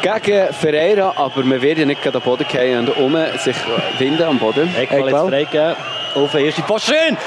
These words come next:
Speaker 2: Aber der Wölfli
Speaker 1: Oh,
Speaker 2: mit einer
Speaker 1: Wölfli.
Speaker 2: Parade.
Speaker 1: Die hat
Speaker 2: Eckball
Speaker 1: nochmal einen
Speaker 2: jetzt auf der
Speaker 1: Eckball, der
Speaker 2: anderen
Speaker 1: zweite.
Speaker 2: Seite.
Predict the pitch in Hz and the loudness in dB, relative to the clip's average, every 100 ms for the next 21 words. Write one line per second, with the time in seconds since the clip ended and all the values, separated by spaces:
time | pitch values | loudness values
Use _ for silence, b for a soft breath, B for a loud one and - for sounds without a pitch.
0 | B 208 240 220 196 214 233 202 190 - | B -2 0 0 2 2 2 2 2 2
1 | 147 160 151 147 170 175 160 156 170 170 | 0 0 0 2 0 2 0 2 0 0
2 | 165 160 151 147 156 151 139 156 - 160 | 0 2 2 0 0 0 0 0 0 0
3 | 123 175 - 185 190 160 - - - - | 0 0 0 2 2 -2 -6 -6 -6 -6
4 | - - | -4 0